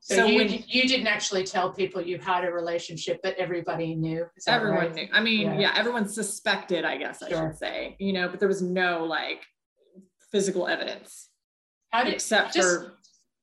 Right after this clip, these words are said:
Speaker 1: just really quickly, um, just clarifying, how did you actually, as an athlete, know about the U S Center for Safe Sport?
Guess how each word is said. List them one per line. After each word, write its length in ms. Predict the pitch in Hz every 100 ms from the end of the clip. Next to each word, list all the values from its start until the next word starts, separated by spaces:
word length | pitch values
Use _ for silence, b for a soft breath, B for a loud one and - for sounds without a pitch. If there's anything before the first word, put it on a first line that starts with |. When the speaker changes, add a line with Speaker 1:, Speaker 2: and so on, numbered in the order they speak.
| _
Speaker 1:
just 240 | - 403 285
really 240 | 285 233
quickly, 460 | - 233 202 165 -
um, 300 | 170 160 - _
just 220 | - 311 -
clarifying, 500 | 185 202 - 165 156
how 240 | - 269
did 160 | 339 370
you 180 | 339 -
actually, 560 | 185 - - 180 175 170
as 160 | 156
an 80 | 156
athlete, 520 | 156 165 180 170 -
know 500 | 170 175 160 156 - -
about 280 | 165 165 160
the 100 | 170 170 180
U 60 |
S 180 | 165 -
Center 220 | 165 160
for 140 | 160 156
Safe 300 | - 165 160
Sport? 460 | - 165 156 -